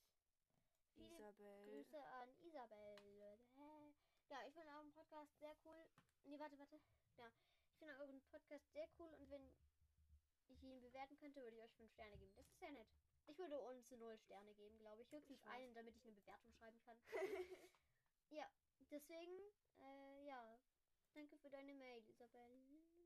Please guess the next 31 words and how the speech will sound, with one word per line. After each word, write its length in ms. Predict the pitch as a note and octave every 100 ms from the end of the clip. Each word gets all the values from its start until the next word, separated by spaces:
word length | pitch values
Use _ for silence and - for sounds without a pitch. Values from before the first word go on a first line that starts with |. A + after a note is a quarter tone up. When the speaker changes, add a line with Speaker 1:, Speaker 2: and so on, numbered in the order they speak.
| - - -
Speaker 2:
Und 100 | C#4
dann 100 | C4
noch 100 | C#4+ -
Speaker 1:
Und 120 | C4+
Speaker 2:
eine. 140 | C#4 C4+ C4 - -
Speaker 1:
viele 200 | D4 D4
Grüße. 340 | B3 A#3+ C4 -
Speaker 2:
Ah, 140 | G4+ A4
perfekt. 440 | D#4 D4 - - - _ _ _ - - - _ -
Speaker 1:
Cool, 160 | - A4 C#4
und 60 |
dann 160 | D#4 E4
ist 100 | E4
noch 140 | D#4 D4
so 420 | - C4+ C4 B3 A#3+ -
sehr 120 | C#4
viele 160 | C4+ C4+
Fragen. 220 | - G3+ G3
Speaker 2:
Wer 340 | C#4 D4+ D4+
würde 140 | D#4 A#3+
eher 240 | A3 A3
fragen? 400 | G#3 A#3 A3+ A#3+ C4 - -
Speaker 1:
<laughs> 400 | _ _ _ _ -
Wer 220 | C4+ B3+
würde 140 | A#3+
eher 340 | - A#3+ A#3 A#3
und 160 | A#3 - - -
so. 260 | A#3 A3+ A3 - - _ _ _
Speaker 2:
Das 120 | -
sind 100 | B3+
auch 80 | -